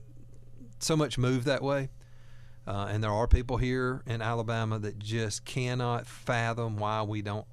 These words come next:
have legalized, uh, sports betting. And yes, people still do bet on sports. Yes, they do. We know that, okay? We get it. But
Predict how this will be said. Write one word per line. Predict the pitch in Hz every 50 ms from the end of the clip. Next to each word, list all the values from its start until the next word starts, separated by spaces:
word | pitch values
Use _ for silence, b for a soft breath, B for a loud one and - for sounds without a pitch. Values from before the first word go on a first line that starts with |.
| - -
have | 110 104 98
legalized, | 98 104 110 113 110 104 101 101 98 95 98 98 95 - - - - - - - -
uh, | 98 95
sports | - - - 123 123 123 - -
betting. | - 120 120 120 117 117 117 113 - B B B B B B B B B B B B B B B -
And | - - 104 104 101 101 101 - - - - - - - -
yes, | - 117 123 127 127 131 127 -
people | - - 131 123 - 127
still | - - - - 123 120 123
do | 120 120 120 123 123
bet | 113 110 120 117 117 113 113
on | 117 117 117
sports. | - - - 117 113 110 107 113 - - -
Yes, | 113 107 110 113 -
they | - 120 110
do. | 101 98 92 90 92
We | 95 104 107
know | 104 98 92 87
that, | - 92 92 95 98
okay? | 92 - - 113 104 104
We | 104 107 104
get | 107 104 87 -
it. | - - - - B B B B B B B B B B B B -
But | 117 117 110